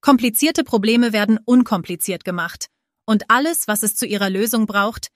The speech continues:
ist die Fähigkeit, die Welt materiell zu beeinflussen. Man verliert, aber wenigstens kommt dabei eine gute Story raus. Die Bedrohungen, denen liberale Demokratien durch reaktionäre Kräfte ausgesetzt sind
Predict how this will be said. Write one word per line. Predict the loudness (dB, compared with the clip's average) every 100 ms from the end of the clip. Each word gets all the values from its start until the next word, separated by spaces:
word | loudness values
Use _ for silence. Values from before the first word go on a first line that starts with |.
| _ _
ist | -4 -2
die | -2
Fähigkeit, | 0 0 0 -4 -4 -4 -4
die | -4 -2
Welt | -2 -2
materiell | -4 -2 -4 -4 -4 -4
zu | -4
beeinflussen. | -2 -4 -6 -6 -8 -8 -8 -14 _ _ _ _ _
Man | 0 0
verliert, | 2 0 2 0 -4 -12 _ _ -4
aber | 0 0
wenigstens | 2 0 0 -2 -2 0
kommt | 0 0
dabei | 0 -2 -2
eine | -2 -2
gute | -2 -4
Story | -4 -2 -2 -2
raus. | -8 -8 -6 -6 -8 _ _ _ _ _ 0
Die | 2
Bedrohungen, | 2 0 2 2 2 2 0 -4 -2
denen | 2 2 0
liberale | -2 -2 0 0 0
Demokratien | -2 -4 -6 -6 -2 -2 -2
durch | -4 -8 -4
reaktionäre | -4 -4 -2 -2 -2 -4
Kräfte | -4 -4 -4 -6
ausgesetzt | -6 -6 -4 -4 -4 -4
sind | -2 -2